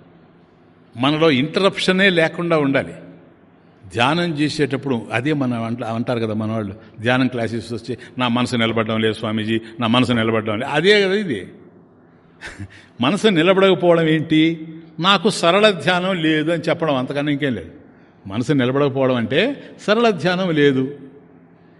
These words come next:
సరళ ధ్యానం విరళతః పరం అంటే ఆటంకాలు ఉండేటువంటి ధ్యానం కన్నా, విరళ ధ్యానం కన్నా సరళ ధ్యానం పరం, శ్రేష్టమైనటువంటిది. అది ఎలా ఉండాలి? ఆజ్యధారయ, నేతిధారలాగా ఉండాలి.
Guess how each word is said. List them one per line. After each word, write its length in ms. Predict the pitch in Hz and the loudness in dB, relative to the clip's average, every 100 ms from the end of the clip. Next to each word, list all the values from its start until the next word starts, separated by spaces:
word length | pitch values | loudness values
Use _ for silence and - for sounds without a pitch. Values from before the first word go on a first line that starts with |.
| - _ - _ _ _ _ _ _ _ _ _ - - | -20 _ -20 _ _ _ _ _ _ _ _ _ -20 -10
సరళ 280 | - 226 254 | -4 2 2
ధ్యానం 500 | 196 208 220 226 123 | 2 2 2 2 2
విరళతః 460 | 170 247 254 220 | 4 4 4 4
పరం 360 | 214 190 190 196 - - - - - - - | 4 2 -2 -4 -14 -20 -20 -20 -20 -20 -8
అంటే 160 | 147 151 | -4 0
ఆటంకాలు 640 | 131 175 214 214 214 214 | 2 2 2 4 4 4
ఉండేటువంటి 580 | 214 208 208 202 202 190 | 4 4 2 2 -2 -2
ధ్యానం 360 | 160 170 165 | 0 -2 -2
కన్నా, 320 | 151 110 104 165 | -2 -4 -2 -2
విరళ 280 | 139 185 | 0 0
ధ్యానం 360 | 196 147 180 147 | 0 -2 -2 -2
కన్నా 460 | - 92 123 190 220 - - | -4 -8 -4 -4 -6 -12 -8
సరళ 340 | - 196 226 | -2 2 2
ధ్యానం 360 | 180 190 196 220 | 2 -2 -2 -4
పరం, 320 | 175 196 202 | -2 -2 -2
శ్రేష్టమైనటువంటిది. 1160 | - 170 208 - 214 208 175 180 151 139 147 - - - | -6 -8 -6 -4 -4 -4 -4 -2 -2 -2 -4 -8 -10 -4
అది 120 | 165 | 2
ఎలా 240 | 151 202 | 4 4
ఉండాలి? 380 | 220 208 196 180 | 4 4 2 2
ఆజ్యధారయ, 1000 | 156 147 180 165 196 196 151 147 131 127 135 - - | 0 -2 -4 -2 0 2 2 0 -2 -4 -8 -18 -6
నేతిధారలాగా 760 | 139 202 208 139 147 139 135 131 | 0 0 0 0 0 2 2 2
ఉండాలి. 480 | 120 117 113 113 | 0 0 0 -2